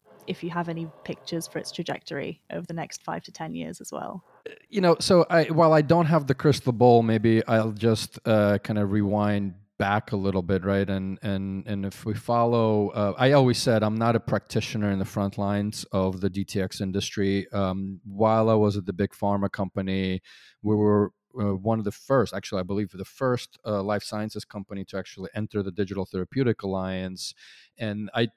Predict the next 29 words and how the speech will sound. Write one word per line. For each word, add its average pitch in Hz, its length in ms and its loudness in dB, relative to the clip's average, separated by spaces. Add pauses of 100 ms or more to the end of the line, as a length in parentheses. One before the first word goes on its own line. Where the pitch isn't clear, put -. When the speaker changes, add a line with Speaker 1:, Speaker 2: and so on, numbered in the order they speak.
(160)
Speaker 2:
do 127 160 2
kinda 123 240 0
joke 117 260 2
around 110 320 0
that 104 100 -2
I 104 60 0
lost 104 340 0
most 110 300 -2
of 110 80 0
my 101 140 0
hair 104 400 -2
pushing 104 500 -8
non-molecular 101 800 -4
therapies 98 520 -6
to 101 80 -6
a - 20 -4
molecular 95 480 -4
company. 120 480 -8 (100)
Um, 104 480 0 (480)
but, 127 360 4 (100)
um, 131 340 2
nonetheless, 147 800 2
I 107 80 0
think, 120 420 -4
you 123 60 -4
know, 107 120 0
if 104 120 -6
we 127 100 0
look 123 320 -2